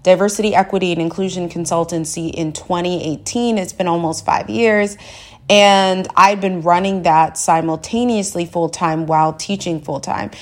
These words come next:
And it started to become a lot, and I started to feel like I couldn't make as much of an impact as a professor as I could in my business. So I focused, decided to focus full-time on my business. So I say all that to say,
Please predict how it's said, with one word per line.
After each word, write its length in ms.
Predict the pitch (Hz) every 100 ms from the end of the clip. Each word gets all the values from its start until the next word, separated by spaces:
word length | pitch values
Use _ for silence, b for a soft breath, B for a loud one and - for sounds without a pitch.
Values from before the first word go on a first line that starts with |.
| B B -
And 100 | 233
it 80 | 247
started 440 | - 254 302 269
to 40 |
become 340 | 254 233 226 214
a 80 | 196
lot, 440 | 165 160 165 165
and 140 | 170 170
I 100 | 170
started 640 | 165 - - 190 208 202
to 120 | 202 185
feel 420 | - 170 175 180
like 520 | 170 160 156 156 - b b b b _ - _ _ _ -
I 140 | 190 180
couldn't 420 | - 196 190 -
make 260 | 170 170 180
as 140 | 170
much 280 | 175 165 165
of 120 | 160
an 80 | 160
impact 640 | - 160 165 156 156 - b b b b -
as 240 | 190 190
a 60 | 185
professor 540 | 196 180 175 165 165
as 240 | - 165
I 80 | 160
could 200 | 160 175
in 120 | 160
my 100 | 156
business. 420 | 151 160 156 156 147
So 140 | 156
I 140 | 143 147 - _ _
focused, 500 | 202 202 185 - - _ _ b b b b
decided 500 | 208 208 240 220 220
to 100 | 214
focus 360 | 196 185 185 180
full-time 400 | 175 170 180 160
on 160 | 170 160
my 120 | 151
business. 420 | 156 160 156 -
So 280 | - 185 B B B _
I 100 | 214
say 160 | 214 285
all 140 | 269
that 180 | 233 214
to 120 | 196
say, 580 | 196 - 247 190 180 175